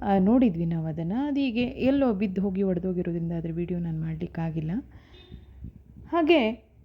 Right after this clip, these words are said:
ಈ ಒಂದು ಸ್ಥಳ ನವರಂಗ ಸಭಾಂಗಣದ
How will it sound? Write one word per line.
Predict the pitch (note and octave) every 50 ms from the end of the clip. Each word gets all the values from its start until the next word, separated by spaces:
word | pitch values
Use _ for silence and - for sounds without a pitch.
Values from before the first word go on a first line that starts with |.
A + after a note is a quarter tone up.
| - _ _ _ _ - - - _ _ -
ಈ | D4 F4+ G#4+ A#4 A4
ಒಂದು | G#4 F4+ D4+ C4 C4+ A#3
ಸ್ಥಳ | - - - - - A3 A3+ A3+ A3+ G#3 F#3 - - - -
ನವರಂಗ | A3 A3 A3 A#3 C4+ D4+ D4+ D#4+ D#4 C#4+
ಸಭಾಂಗಣದ | - - A3 D#3+ - - A#3 A#3 A#3+ B3 B3+ A#3+ A3